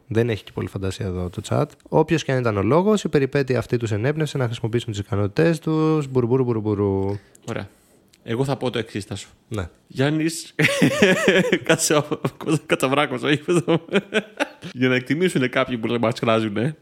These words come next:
Speaker 2: κανείς. <laughs> Τι ωραίες ιστορίες φτιάχνουμε. Κοιτάξτε τι μαλακές κάνει το A I.
Speaker 1: Λοιπόν, κοίταξε. Για να πάρεις μια ιδέα.
Speaker 2: Είναι καλό, ναι.
Speaker 1: Και για να πάρεις ιδέα,
Speaker 2: Βοηθάει.
Speaker 1: ενώ για feeling. Για αυτές τις περιπτώσεις είναι οκ. Αλλά βλέπετε ότι δεν μπορεί να φτιάξει μια.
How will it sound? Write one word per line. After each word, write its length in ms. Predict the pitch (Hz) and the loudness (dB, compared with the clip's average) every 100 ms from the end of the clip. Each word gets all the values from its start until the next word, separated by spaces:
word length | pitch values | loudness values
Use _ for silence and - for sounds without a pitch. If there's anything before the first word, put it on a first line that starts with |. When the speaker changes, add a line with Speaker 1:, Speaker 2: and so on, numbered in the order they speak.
| _ _ - | _ _ -2
Speaker 2:
κανείς. 360 | 104 107 - - 185 571 143 - | 0 0 -2 0 2 4 2 4
<laughs> 560 | - 587 175 170 - - | 2 4 4 4 0 -2
Τι 140 | 214 | 0
ωραίες 140 | 190 170 | 4 2
ιστορίες 260 | 170 147 | 2 0
φτιάχνουμε. 440 | 139 123 143 180 247 - _ | 2 0 0 -2 -2 -10 _
Κοιτάξτε 300 | - 196 - | -2 -2 -2
τι 60 | |
μαλακές 260 | 175 165 175 | -6 -4 -2
κάνει 160 | 175 170 | -4 -4
το 80 | 165 | 0
A 160 | 143 110 | 0 -2
I. 60 | - - | -6 -10
Speaker 1:
Λοιπόν, 240 | - 147 139 | -4 -2 0
κοίταξε. 380 | 160 127 92 87 | 2 0 -2 -2
Για 160 | 120 127 | 2 2
να 100 | 127 | 4
πάρεις 260 | 156 170 | 2 2
μια 160 | 180 180 | 0 0
ιδέα. 460 | 139 123 101 113 - - | 2 2 2 0 -8 -10
Speaker 2:
Είναι 120 | 127 | -2
καλό, 280 | 127 113 101 | 0 2 0
ναι. 160 | 104 104 - - _ _ _ | -4 -8 -12 -20 _ _ _
Speaker 1:
Και 120 | - 123 | -2 0
για 140 | 127 | 2
να 120 | 127 | 0
πάρεις 280 | 123 151 147 | 2 0 -2
ιδέα, 240 | 131 143 | -2 2
Speaker 2:
Βοηθάει. 360 | 151 147 110 101 117 | 2 4 0 0 -6
Speaker 1:
ενώ 560 | 135 131 143 151 151 - _ _ | -4 0 2 0 -2 -10 _ _
για 240 | - 117 117 - | -4 -2 -2 0
feeling. 340 | 151 135 98 92 | 2 2 0 -4
Για 300 | 117 131 139 135 | -2 2 2 2
αυτές 220 | 127 170 | 0 -2
τις 80 | 175 | 0
περιπτώσεις 600 | 175 151 175 185 185 175 | 0 0 0 0 -2 -4
είναι 380 | - 165 175 170 | -2 0 2 2
οκ. 200 | 151 143 - 131 95 95 | 0 -2 2 2 2 -4
Αλλά 400 | - 135 139 135 | 0 2 4 2
βλέπετε 580 | 127 139 147 139 127 123 | 0 0 2 2 0 0
ότι 140 | 143 143 | 0 0
δεν 120 | 170 | 0
μπορεί 180 | 180 175 | 0 0
να 80 | |
φτιάξει 440 | 170 - 151 - 123 | -2 0 -2 -2 -2
μια. 440 | 123 131 113 - | 0 2 0 -2